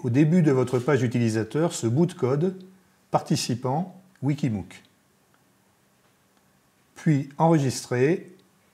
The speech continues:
Voilà qui est fait. Après avoir créé votre compte, la deuxième icône, avec une bulle, devient bleue. Cela signifie que vous avez reçu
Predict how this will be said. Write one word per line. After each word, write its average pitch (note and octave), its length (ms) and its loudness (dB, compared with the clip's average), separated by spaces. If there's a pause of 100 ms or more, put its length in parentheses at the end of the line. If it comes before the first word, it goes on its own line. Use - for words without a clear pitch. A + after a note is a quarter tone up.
(560)
Voilà F3 440 0
qui C#3+ 200 -2
est A#2+ 80 0
fait. - 240 -12 (3000)
Après A#3 280 -2
avoir F3+ 320 2
créé G#3+ 240 4
votre E3 260 2
compte, A#2 580 -6 (460)
la A#2 100 -2
deuxième E3+ 420 2
icône, F3+ 580 0 (180)
avec A#2+ 260 -2
une A#2 140 -2
bulle, E3+ 480 0 (300)
devient B2+ 360 -2
bleue. A#2 460 -2 (1600)
Cela D3 260 2
signifie F3+ 360 2
que G3+ 60 4
vous D#3 120 4
avez G#3 360 4
reçu F3 640 0